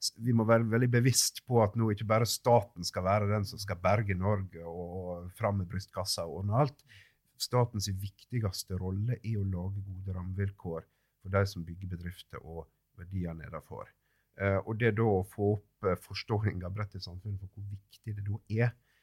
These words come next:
med gründerpolitikk, med at folk prøver seg, med at det er en holdning i samfunnet til at det er OK å kaste seg fram på å prøve. Altså slik som dere sier her i dag, det at det er helt greit å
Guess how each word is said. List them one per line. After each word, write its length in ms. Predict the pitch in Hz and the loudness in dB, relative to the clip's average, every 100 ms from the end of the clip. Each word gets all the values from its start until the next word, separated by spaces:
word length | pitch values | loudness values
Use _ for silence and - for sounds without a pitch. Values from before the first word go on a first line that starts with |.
| _ _ | _ _
med 360 | 117 117 104 87 - _ _ - | -2 2 2 0 -8 _ _ -4
gründerpolitikk, 640 | 123 110 120 107 131 123 - | 0 0 0 -6 -6 -8 -8
med 100 | 107 | -8
at 100 | - | -6
folk 200 | 110 101 _ | -10 -10 _
prøver 300 | 107 110 123 | 0 2 0
seg, 260 | - 120 123 | 0 0 0
med 120 | 110 | -2
at 120 | - | -4
det 180 | - 117 | -2 2
er 140 | 107 | 4
en 120 | 101 98 - _ _ _ - | 4 0 -6 _ _ _ 4
holdning 520 | 104 107 123 120 104 | 4 4 2 2 2
i 40 | 107 | 2
samfunnet 800 | - 90 95 92 - 107 95 - | 0 0 -2 -2 0 0 0 -2
til 240 | 117 104 | -2 -2
at 120 | 90 - | -4 -4
det 200 | 101 110 | -2 0
er 40 | |
OK 300 | 104 101 - 104 | 0 -4 -6 -8
å 100 | 98 | -8
kaste 260 | 92 - | -14 -12
seg 160 | 95 92 | -10 -10
fram 200 | - 101 98 | -6 -6 -6
på 140 | 87 87 | -12 -14
å 60 | - | -12
prøve. 300 | 92 104 135 127 _ _ _ | -2 0 0 -2 _ _ _
Altså 160 | 104 101 | -10 -10
slik 200 | - 101 | -10 -10
som 480 | - 110 104 104 101 | -6 -2 -2 -2 -4
dere 220 | 107 101 | -6 -6
sier 180 | - 107 | -6 -4
her 140 | 104 101 | -2 -2
i 40 | |
dag, 220 | 104 101 | -2 -2
det 120 | 104 | -2
at 140 | 98 - _ - | -4 -6 _ -8
det 120 | 104 117 | -2 0
er 80 | 95 _ _ - | -2 _ _ -6
helt 200 | 107 - _ | -6 -8 _
greit 420 | 113 101 _ - 95 | -4 -4 _ -12 -6
å 240 | 90 | -6